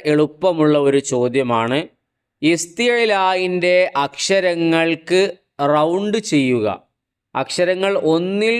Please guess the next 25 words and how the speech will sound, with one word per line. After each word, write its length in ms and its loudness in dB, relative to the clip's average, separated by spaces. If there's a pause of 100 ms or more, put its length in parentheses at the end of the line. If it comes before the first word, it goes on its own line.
കൂടുതൽ 540 2
പ്രാവശ്യം 760 0
റൗണ്ട് 320 0
ചെയ്യരുത്. 600 -2 (140)
ഒരു 180 0
പ്രാവശ്യം 600 0
ഒരു 120 2
അക്ഷരം 400 -2 (120)
റൗണ്ട് 340 0
ചെയ്താൽ 420 0 (440)
അടുത്ത 300 -2
പ്രാവശ്യവും 640 0
ആ 120 2
അക്ഷരം 400 0
തന്നെ 280 -2 (200)
റൗണ്ട് 380 0
ചെയ്യരുത്. 500 -2 (400)
ഇങ്ങനെ 500 0
വളരെ 440 2
എളുപ്പമുള്ള 680 0
ഒരു 200 0
ചോദ്യം 400 0
നമുക്ക് 340 -2
വായിച്ചു 360 -2
നോക്കാം. 400 -2